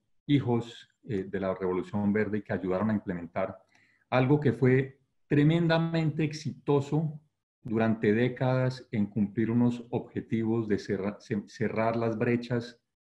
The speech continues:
de hambre en el mundo. Hasta antes de las, de la, de toda esta gran, eh, problema de, de covid, realmente la, la, el hambre remanente en el mundo está más, eh, asociada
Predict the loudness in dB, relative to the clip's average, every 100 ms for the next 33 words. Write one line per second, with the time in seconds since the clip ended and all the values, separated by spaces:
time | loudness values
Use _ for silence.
0 | _ -2 0 2 2 0 -2 -2 -2 0
1 | 2 2 -2 -12 _ _ _ _ _ _
2 | _ _ -10 -2 2 2 4 2 4 2
3 | 2 -2 -4 -2 -2 -2 -4 -8 -18 -20
4 | -20 -18 -10 -8 -2 -2 0 0 0 0
5 | 2 4 2 2 0 -2 -2 0 0 0
6 | -2 -4 -6 -12 _ _ _ -6 -2 2
7 | 2 4 4 2 0 0 2 2 2 2
8 | 0 -2 -6 -4 -6 -2 0 2 2 2
9 | 2 2 2 2 -2 0 0 0 -2 0
10 | 0 0 -2 -2 0 0 -4 -10 -6 -4
11 | -4 -6 -4 -4 -2 -2 -2 -4